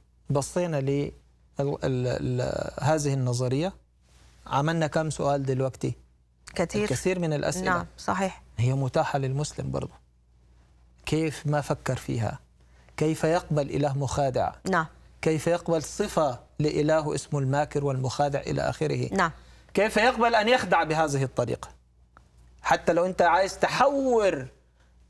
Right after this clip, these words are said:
Speaker 1: اسم أو صفة ماكر كما يحلو للبعض،
Speaker 2: مم.
Speaker 1: طيب كيف خدعنا؟ كيف تقبلها؟
Speaker 2: نعم.
Speaker 1: أنه يخدعنا إحنا كمسيحيين بهذه الطريقة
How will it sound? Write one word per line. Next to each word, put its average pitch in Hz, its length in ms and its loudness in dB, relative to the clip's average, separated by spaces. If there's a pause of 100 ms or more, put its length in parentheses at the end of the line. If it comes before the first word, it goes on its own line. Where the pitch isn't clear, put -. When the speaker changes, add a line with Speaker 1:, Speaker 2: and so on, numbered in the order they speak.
Speaker 1:
اسم 170 420 0
أو 151 300 2
صفة 160 400 0 (800)
ماكر 160 580 2 (880)
كما 151 220 4
يحلو 165 280 2
للبعض، 143 460 4 (160)
Speaker 2:
مم. 180 240 -4
Speaker 1:
طيب 143 180 0
كيف 170 280 0
خدعنا؟ 131 500 0 (560)
كيف 151 220 0
تقبلها؟ 143 640 0 (220)
Speaker 2:
نعم. 190 160 -6 (260)
Speaker 1:
أنه 127 140 0
يخدعنا 139 500 0
إحنا 131 180 -4
كمسيحيين 127 720 -4 (220)
بهذه 165 300 2
الطريقة 156 560 0